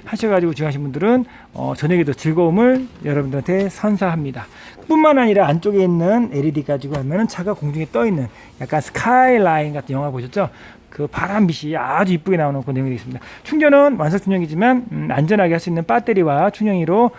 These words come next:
어, 입문자 하신 분한테는 최고의 선택인가, 최고의 선택이지 않을까 합니다. 자, 이십만 원짜리 안 되는 제품입니다. 십구만 원인가 그럴 거예요, 제가 알기로는. 예, 그 제품 나올 때는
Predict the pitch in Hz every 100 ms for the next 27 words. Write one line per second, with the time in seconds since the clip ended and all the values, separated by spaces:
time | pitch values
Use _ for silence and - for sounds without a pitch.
0 | - - 131 143 196 233 208 196 170 170
1 | 139 180 214 - 269 254 226 214 196 190
2 | 220 - - - 226 226 220 - 202 190
3 | 180 220 220 139 151 190 185 196 - -
4 | - - - 196 185 - - 196 262 285
5 | 262 262 185 175 202 170 160 151 - -
6 | 294 294 277 247 202 247 175 135 151 127
7 | 123 113 120 147 240 226 123 113 127 135
8 | 147 143 127 160 202 254